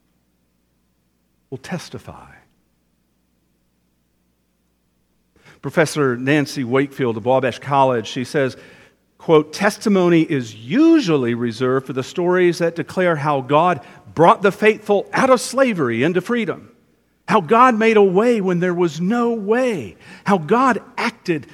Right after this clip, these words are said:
to save a distressed people." These peculiar words of Jesus in this passage, she says,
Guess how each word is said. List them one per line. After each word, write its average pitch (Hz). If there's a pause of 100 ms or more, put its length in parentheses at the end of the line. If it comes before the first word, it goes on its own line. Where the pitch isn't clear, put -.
(140)
to 175 (560)
save 214
a 139
distressed 175
people." - (1700)
These 208
peculiar 208
words 160
of 131
Jesus 160
in 135
this 120
passage, 151
she 127
says, 98